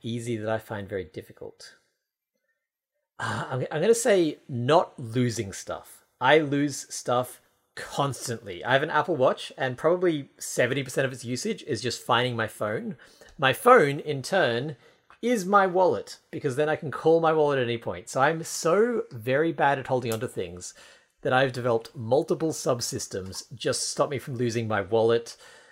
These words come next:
Uh, every time I get a piece of paper, I try to scan it or take a photo of it or anything, because giving me a piece of paper is roughly the equivalent of using a Chapel card.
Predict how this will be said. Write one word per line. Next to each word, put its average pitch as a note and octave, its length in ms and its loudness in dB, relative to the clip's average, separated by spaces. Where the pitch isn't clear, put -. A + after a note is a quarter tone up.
Uh, - 160 2
every D#3 180 4
time F3 120 2
I E3+ 40 6
get E3 120 6
a - 20 6
piece D#3 160 -6
of - 60 -6
paper, D#3 200 2
I D3+ 80 4
try C3 140 2
to A#2+ 80 4
scan C3 400 2
it C3 80 2
or B2 40 0
take A#2+ 200 -2
a B2 40 -4
photo B2 320 4
of A#2 120 2
it A2+ 40 2
or A2 160 0
anything, C3+ 480 -2
because A#2 460 -4
giving D3+ 200 -2
me F#3 40 4
a E3 60 4
piece D3+ 180 -4
of - 60 -18
paper E3 360 0
is A2+ 160 -8
roughly C#3+ 440 4
the B2 120 -2
equivalent A2 600 -4
of A#2+ 120 -2
using A#2 240 -2
a G#2+ 60 -4
Chapel G2 320 -6
card. - 320 -10